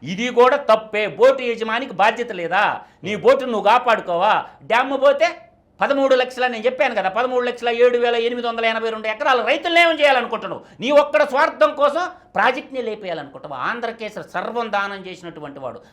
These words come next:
ఆంధ్రకేసరి టంగుటూరి ప్రకాశం పంతుల పేరు మీద ఉంటాయి. బ్రిటిష్ వాళ్ళకి తను గుండెని చూపించినోడు స్వతంత్రోత్సవం కోసం. ఇందుకు తెచ్చారు స్వతంత్రమా?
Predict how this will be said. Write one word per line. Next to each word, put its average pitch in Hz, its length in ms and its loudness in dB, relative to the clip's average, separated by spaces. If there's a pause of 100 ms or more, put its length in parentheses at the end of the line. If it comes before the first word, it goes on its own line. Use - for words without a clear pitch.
ఆంధ్రకేసరి 208 640 -6
టంగుటూరి 214 480 -8
ప్రకాశం 220 460 -10 (100)
పంతుల 180 240 -12
పేరు 202 240 -6
మీద 180 160 -8
ఉంటాయి. 110 220 -14 (240)
బ్రిటిష్ 226 360 -4
వాళ్ళకి 233 180 0
తను 202 180 -2
గుండెని 294 440 -4
చూపించినోడు 208 420 -10
స్వతంత్రోత్సవం 208 640 -8
కోసం. 131 200 -12 (220)
ఇందుకు 233 260 0
తెచ్చారు 247 360 4
స్వతంత్రమా? 214 600 -2